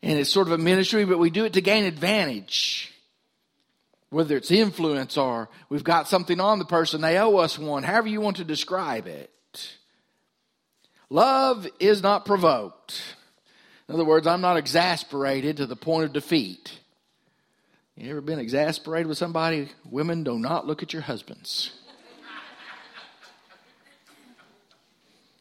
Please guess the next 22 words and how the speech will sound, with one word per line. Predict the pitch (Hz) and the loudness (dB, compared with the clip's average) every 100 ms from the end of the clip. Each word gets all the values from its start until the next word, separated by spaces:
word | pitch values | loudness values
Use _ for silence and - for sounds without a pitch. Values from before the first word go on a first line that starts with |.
| _ _ _ _ _ _ _ _ _ _ _ - | _ _ _ _ _ _ _ _ _ _ _ -8
Some | 165 240 | -4 -2
of | 139 | -2
you | 135 | 0
did | 156 202 | 2 4
it | 202 | 4
anyway. | 254 165 117 110 | 2 2 0 -2
What's | 117 202 - | -4 -4 0
the | 220 | 0
deal? | 240 247 131 101 - - - - | 4 4 4 0 -12 -20 -20 -2
I | 185 | 2
warned | 208 269 302 233 | 6 6 6 6
them, | 254 | 4
and | 233 | 6
they | 208 | 4
still | - 330 277 | 4 4 6
looked | 220 214 | 4 4
over | 190 | 4
there | 170 165 | 6 6
like, | 151 | 4
"He's | 240 277 | 2 2
been | 240 202 226 | 4 2 0
ri-, | 269 | -2